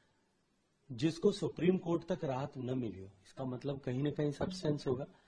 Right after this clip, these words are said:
और अगर substance है, तो मैं आपसे पूछना चाहता हूं और आपके दर्शकों से पूछना चाहता हूं कि क्या कार्रवाई होनी चाहिए कि नहीं होनी चाहिए? रीट की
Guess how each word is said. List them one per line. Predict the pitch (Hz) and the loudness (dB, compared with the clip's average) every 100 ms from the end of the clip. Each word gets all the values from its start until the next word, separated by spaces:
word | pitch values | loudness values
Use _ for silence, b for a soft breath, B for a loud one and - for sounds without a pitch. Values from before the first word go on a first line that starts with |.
| b b b | b b b
और | 156 | 8
अगर | 160 160 | 8 6
substance | - - - - 196 180 | 4 0 2 4 6 6
है, | 175 | 6
तो | 170 | 6
मैं | 165 | 6
आपसे | 139 - 185 | 4 4 0
पूछना | - 151 - 139 | 2 0 2 2
चाहता | 131 135 139 | 2 2 4
हूं | 139 | 4
और | 127 | 2
आपके | - | 2
दर्शकों | 120 117 - 139 | 2 0 0 -2
से | 131 | -2
पूछना | 127 120 131 | -2 -2 -2
चाहता | 110 123 123 | 0 -2 -2
हूं | 127 | -2
कि | 135 | -2
क्या | 117 120 | 0 0
कार्रवाई | - 110 117 123 | 0 0 2 2
होनी | 110 117 | 2 0
चाहिए | 120 120 | 2 -2
कि | 117 120 | 0 0
नहीं | 117 | 0
होनी | 113 113 | 0 -2
चाहिए? | 127 135 B B B B B B B - 120 | -6 -8 B B B B B B B -4 4
रीट | 135 175 185 - | 8 8 8 4
की | 175 175 170 - | 6 8 8 4